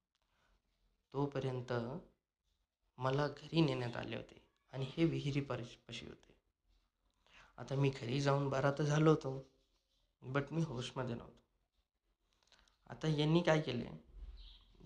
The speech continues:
यांनी त्या विहिरीपासल्या दोन, जी बाबांनी दिली होती ती कोंबडी न घेता, ज्या बाकीच्या दोन कोंबड्या त्यांना तिथं सापडल्या, यांनी त्या उचलल्या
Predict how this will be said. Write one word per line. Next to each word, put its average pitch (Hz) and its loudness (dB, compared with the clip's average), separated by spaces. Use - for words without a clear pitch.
यांनी 151 4
त्या 165 2
विहिरीपासल्या 143 -2
दोन, 147 4
जी 160 2
बाबांनी 160 6
दिली 165 6
होती 165 4
ती 160 -2
कोंबडी 160 0
न 147 0
घेता, 127 -8
ज्या 147 -4
बाकीच्या 139 -4
दोन 135 -2
कोंबड्या 135 -2
त्यांना 131 -10
तिथं 131 -14
सापडल्या, 139 -8
यांनी 151 6
त्या 127 2
उचलल्या - -6